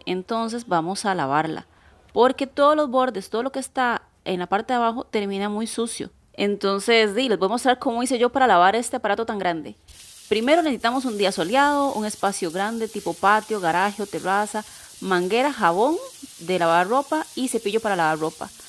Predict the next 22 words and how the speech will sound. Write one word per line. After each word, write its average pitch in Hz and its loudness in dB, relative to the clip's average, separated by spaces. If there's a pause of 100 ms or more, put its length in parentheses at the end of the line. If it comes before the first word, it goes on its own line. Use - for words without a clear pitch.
(180)
Primero 208 0
manguereamos 262 0
bien 196 -2
el 262 -4
suelo 277 0
para 196 2
que 185 -10
quede 196 -4
limpio 277 -4 (340)
y 277 2
tiramos 254 2
la 254 4
crinolina 214 2
al 226 -4
piso 240 -2 (260)
y 262 0 (120)
le 202 2
tiramos 185 -2 (100)
agua. 170 -2
La 180 -2
mojamos 185 -4
bastante. 208 0